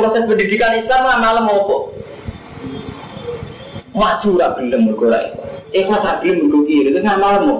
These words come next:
balik itu setan. Itu pikiran setan. Nggak bolak-balik, nah, cara Quran tetep ula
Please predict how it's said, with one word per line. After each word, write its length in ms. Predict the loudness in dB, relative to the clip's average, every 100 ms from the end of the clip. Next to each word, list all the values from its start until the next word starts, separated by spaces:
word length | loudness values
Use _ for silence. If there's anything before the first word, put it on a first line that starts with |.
| 0
balik 200 | 0 2
itu 60 | 2
setan. 480 | 2 2 -2 -4 -8 -16 -16 -4
Itu 120 | -2 2
pikiran 400 | 2 2 2 2
setan. 320 | 0 -2 -8 -10 -14 -18 -18 -20 -18 -18 -18 -16 -16 -14 -14 -14 -16 -18 -18 -4
Nggak 160 | 0 2
bolak-balik, 480 | 2 2 2 2 2
nah, 140 | 0
cara 200 | 0 0 2
Quran 300 | 2 2 0 -2 -10 -18 -6
tetep 300 | -4 0 0 2
ula 300 | 4 4 4